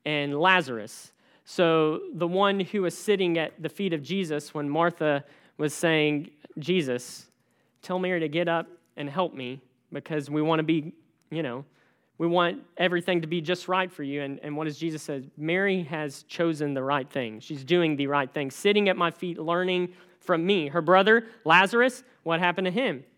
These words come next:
He died. What happened after that? He's alive <laughs>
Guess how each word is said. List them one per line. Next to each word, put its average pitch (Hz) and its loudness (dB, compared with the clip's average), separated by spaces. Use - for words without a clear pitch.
He 123 -12
died. 190 8
What 147 -2
happened 175 4
after 214 2
that? 131 -6
He's 127 -6
alive 180 8
<laughs> 208 4